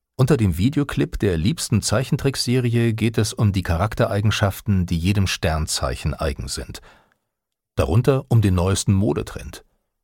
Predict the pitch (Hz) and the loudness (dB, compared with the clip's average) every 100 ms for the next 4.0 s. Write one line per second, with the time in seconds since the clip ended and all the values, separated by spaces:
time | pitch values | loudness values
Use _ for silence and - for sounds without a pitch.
0 | _ - 80 95 165 147 156 _ 104 87 | _ -2 2 2 4 2 0 _ 0 0
1 | 82 - 107 - 113 - 110 101 - - | 0 -2 -2 0 -2 0 2 0 0 0
2 | 143 - - - _ _ _ _ - 92 | 0 -4 -8 -8 _ _ _ _ -2 2
3 | 110 175 160 131 113 90 87 - 185 | 2 4 2 4 2 2 0 0 -2